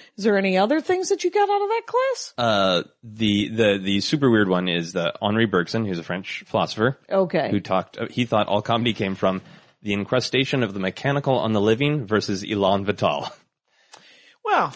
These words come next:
Speaker 1: let's leave it at that.
Speaker 2: <laughs> Sounds good.
Speaker 1: <laughs> No, I'm kidding. What
Speaker 2: Uh,
Speaker 1: is
Speaker 2: b-, boiling down,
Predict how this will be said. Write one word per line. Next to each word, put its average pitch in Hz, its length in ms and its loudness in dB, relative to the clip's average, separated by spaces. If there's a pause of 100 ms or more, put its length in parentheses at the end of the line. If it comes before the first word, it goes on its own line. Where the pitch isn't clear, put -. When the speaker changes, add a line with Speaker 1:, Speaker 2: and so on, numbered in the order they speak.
(320)
Speaker 1:
let's 427 300 0
leave 311 180 4
it 180 60 2
at 165 140 -4
that. - 320 -2
Speaker 2:
<laughs> 330 320 2
Sounds 392 240 4
good. 440 160 0
Speaker 1:
<laughs> - 320 -4
No, 208 120 4
I'm 190 120 -2
kidding. 190 240 0
What 165 200 2
Speaker 2:
Uh, 101 160 2 (240)
Speaker 1:
is 147 160 0 (120)
Speaker 2:
b-, - 60 -2
boiling 139 420 2
down, 98 300 0